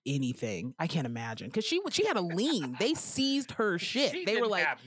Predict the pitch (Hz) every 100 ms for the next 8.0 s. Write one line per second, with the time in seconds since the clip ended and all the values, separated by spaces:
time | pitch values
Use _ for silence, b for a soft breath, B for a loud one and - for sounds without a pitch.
0 | 120 135 147 143 - 247 320 240 185 226
1 | 220 220 320 311 247 226 196 185 233 240
2 | 226 247 262 233 233 - 196 160 151 147
3 | 147 165 175 226 226 226 160 233 233 202
4 | 123 160 - 160 220 214 160 135 113 104
5 | 117 127 123 - 123 113 - 135 135 113
6 | 107 110 104 107 101 110 117 107 104 110
7 | 101 98 101 104 117 117 104 - 110